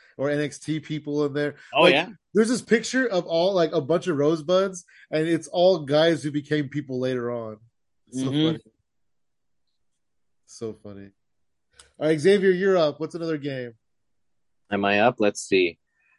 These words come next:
Speaker 3: Um, I really enjoyed W W F SmackDown. That's the first one that came out on PlayStation, if I'm not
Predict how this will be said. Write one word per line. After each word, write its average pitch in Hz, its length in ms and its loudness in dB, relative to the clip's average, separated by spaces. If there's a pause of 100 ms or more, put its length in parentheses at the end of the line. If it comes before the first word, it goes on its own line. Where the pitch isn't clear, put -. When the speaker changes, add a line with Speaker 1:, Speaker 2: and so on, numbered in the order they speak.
(320)
Speaker 3:
Um, 107 760 4 (1800)
I 107 120 -2
really 170 420 -6
enjoyed 160 400 0
W 151 260 4
W 151 320 6
F 151 100 4
SmackDown. 95 720 0 (140)
That's - 220 -6
the 113 100 0
first 117 360 2
one 120 140 4
that 113 100 0
came 110 240 0
out 110 120 6
on 110 140 4
PlayStation, 80 760 -4 (1300)
if - 160 -4
I'm 85 100 2
not 82 280 2